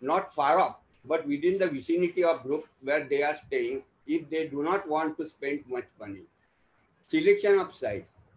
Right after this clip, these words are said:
For bird watching, it can be terrace, balcony within city, where group of bird watchers in, uh, staying nearby, maybe one of, one or more sites of groups participation residencies, where nearby trees are there.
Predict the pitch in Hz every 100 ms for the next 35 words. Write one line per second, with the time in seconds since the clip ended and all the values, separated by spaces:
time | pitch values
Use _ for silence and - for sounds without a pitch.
0 | - - 165 143 156 190 170 160 160 170
1 | - 147 143 180 170 156 143 - 135 143
2 | 175 185 _ _ _ 104 123 135 170 170
3 | 196 175 139 139 156 - 139 160 185 202
4 | _ _ - 143 147 147 180 190 196 156
5 | 156 160 160 160 165 165 - _ 143 151
6 | - - - _ _ 107 117 131 127 -
7 | 131 - 160 180 151 156 143 147 151 -
8 | _ 131 151 160 185 135 143 160 165 -
9 | _ _ - 156 170 170 143 139 175 -
10 | 160 170 170 - 135 135 135 156 - -
11 | 139 165 147 143 147 151 151 147 131 127
12 | 135 127 127 156 156 - _ _ _ _
13 | 131 160 151 151 170 175 185 185 - 165
14 | 165 143 123 104 95